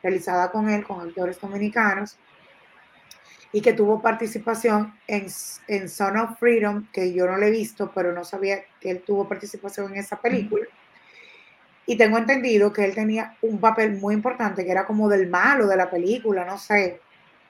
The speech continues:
Speaker 1: Y a él le preguntaron en una entrevista, y él dijo que eso,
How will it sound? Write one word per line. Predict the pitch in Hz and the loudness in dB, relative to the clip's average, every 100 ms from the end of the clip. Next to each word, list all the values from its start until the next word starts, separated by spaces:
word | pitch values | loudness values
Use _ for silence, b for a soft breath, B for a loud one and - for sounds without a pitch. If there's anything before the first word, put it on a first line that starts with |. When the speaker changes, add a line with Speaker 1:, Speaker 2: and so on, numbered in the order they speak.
| _ _ | _ _
Speaker 1:
Y | 220 214 | 4 8
a | 190 | 10
él | 190 | 8
le | 214 | 4
preguntaron | 269 285 269 269 262 | 0 -4 -4 -2 -2
en | 247 | -4
una | 247 | -4
entrevista, | 240 254 220 180 165 175 180 - _ _ _ B B B B _ _ | -2 0 0 0 -2 -6 -12 -16 _ _ _ B B B B _ _
y | 208 196 | 2 2
él | 208 | 2
dijo | 233 196 196 | 0 0 0
que | 202 190 185 | 0 0 0
eso, | 185 226 220 | -2 -4 -4